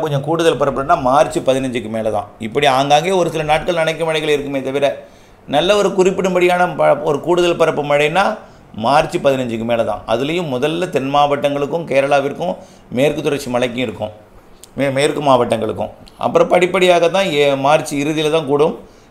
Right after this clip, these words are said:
ஏப்ரல், மேயில் பரவலாக இருக்கும், ஏ-, மேல வடகடலோரமும் கூடுதலாகும். ஆனா வெயில் தாங்க சராசரி கூடுதல், மழையும் சராசரி கூடுதல்னா குறிப்பிட்ட இடங்கள்ல அதிகம் பெய்யும். நேத்து பாருங்க, மீமிசல்ல மூன்று centimeter பெஞ்சிருக்கு, அஞ்சு centimeter பெஞ்சிருக்கு ரெண்டு நாளா,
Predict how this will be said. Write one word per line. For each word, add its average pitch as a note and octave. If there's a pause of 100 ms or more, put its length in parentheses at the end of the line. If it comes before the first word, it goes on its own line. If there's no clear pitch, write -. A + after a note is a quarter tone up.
(120)
ஏப்ரல், D#3+
மேயில் D3
பரவலாக C3+
இருக்கும், F2+ (260)
ஏ-, C#3
மேல F3 (480)
வடகடலோரமும் D3
கூடுதலாகும். A2 (440)
ஆனா G#2+ (140)
வெயில் C#3+
தாங்க D3+
சராசரி A#2+
கூடுதல், G2+ (400)
மழையும் C3
சராசரி C#3
கூடுதல்னா A#2+ (100)
குறிப்பிட்ட E3
இடங்கள்ல C3
அதிகம் A#2+
பெய்யும். A#2
நேத்து B2
பாருங்க, D3 (380)
மீமிசல்ல D#3
மூன்று C3
centimeter A#2+
பெஞ்சிருக்கு, A2+
அஞ்சு C#3
centimeter D3+
பெஞ்சிருக்கு B2
ரெண்டு G#2
நாளா, G#2+